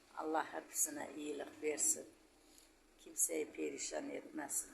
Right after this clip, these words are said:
Canlarım benim, iyi ki sizleri tanımışım, sizlerle konuşuyorum. Ablanın abonları yükseliyor. Sizin sayenizde inşallah. Ablanız öyle abone olun canlarım.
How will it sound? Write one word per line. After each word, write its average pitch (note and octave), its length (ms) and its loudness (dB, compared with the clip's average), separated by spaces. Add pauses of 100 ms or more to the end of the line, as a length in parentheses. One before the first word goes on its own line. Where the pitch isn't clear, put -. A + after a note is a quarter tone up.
Canlarım D3 600 0
benim, D3 380 -2
iyi D3+ 100 -4
ki - 200 -10
sizleri - 500 -2 (120)
tanımışım, C#3+ 580 -6
sizlerle C#3+ 680 0
konuşuyorum. C#3+ 600 -6 (1080)
Ablanın D3+ 600 0 (140)
abonları D3+ 760 0
yükseliyor. D3 840 2 (220)
Sizin - 340 2
sayenizde D3 840 0
inşallah. D3+ 600 -4 (880)
Ablanız C#3+ 520 0
öyle D3+ 260 0
abone C#3+ 480 0
olun C#3+ 520 -2
canlarım. C#3 600 -4